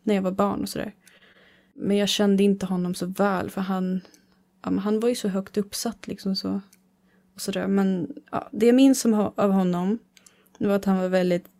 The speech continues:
alltså, glad och skämtsam, busig liksom. Men samtidigt lite översittare och sådär. Att han, det var någonting lite...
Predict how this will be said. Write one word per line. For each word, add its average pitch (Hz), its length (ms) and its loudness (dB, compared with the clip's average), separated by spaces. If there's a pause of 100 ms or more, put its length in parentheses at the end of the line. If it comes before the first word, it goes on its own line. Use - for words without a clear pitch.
(300)
alltså, 196 220 -2
glad 226 800 0
och 185 220 -4 (200)
skämtsam, 202 1040 0 (1040)
busig 220 520 0
liksom. - 440 -4 (880)
Men 196 260 2
samtidigt 208 520 2
lite 185 220 -4
översittare 185 960 0 (880)
och 190 100 -4
sådär. - 340 -4 (540)
Att 196 160 -2
han, 196 300 2
det 202 120 6
var 214 180 4
någonting 214 960 2 (680)
lite... 190 760 -2